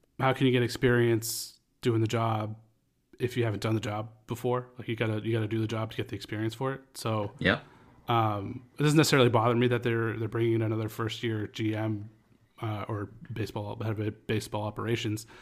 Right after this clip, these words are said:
Speaker 1: I think what he's bringing to the table is just a really interesting mix of traits and abilities. And, uh, being a data guy myself, love the analytical piece, and obviously he demonstrated an ability to be effective at it with the development. So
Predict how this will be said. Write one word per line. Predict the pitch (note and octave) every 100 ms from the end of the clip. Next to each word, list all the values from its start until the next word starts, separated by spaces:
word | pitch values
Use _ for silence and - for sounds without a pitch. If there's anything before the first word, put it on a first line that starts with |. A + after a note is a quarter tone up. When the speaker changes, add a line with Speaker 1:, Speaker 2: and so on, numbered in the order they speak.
| - - - - - _ - -
Speaker 1:
I | C#3
think | - E3 - - - -
what | C3+ D3
he's | C3+
bringing | D3 C#3
to | B2
the |
table | C3 B2+ C3
is | A#2 A2
just | B2+ -
a | A#2+
really | A2 B2 B2 A#2+
interesting | A#2 B2 - A2+ G#2+
mix | A#2 A2+ - -
of | A2 A2 G#2+ -
traits | - A2+ A#2 -
and | G#2+
abilities. | G#2+ A2 B2+ C#3+ C#3+ -
And, | A#2 A2+ A2+ A2 A2+
uh, | A2 G#2
being | G#2+ A#2 A2
a |
data | G2+ G2+
guy | G2 G2
myself, | G2 D3 C3+ - _
love | - B2+
the | C3
analytical | B2 B2 B2+ A#2+ A#2+
piece, | A#2+ A#2+ A#2+
and | A2
obviously | A2 A2 A2
he | A2
demonstrated | A2 G#2+ G#2 A2 G#2 G#2 - - - - - -
an | A#2
ability | G#2 A2 G#2+ G#2+
to | -
be | G2
effective | - A#2+ - G2+
at | G#2+
it | A2+ - _ _ _ -
with | A#2 A2
the |
development. | G#2 G2+ A2 G2 G2 - _ _ _ _ _ - -
So | - G#2+ G#2+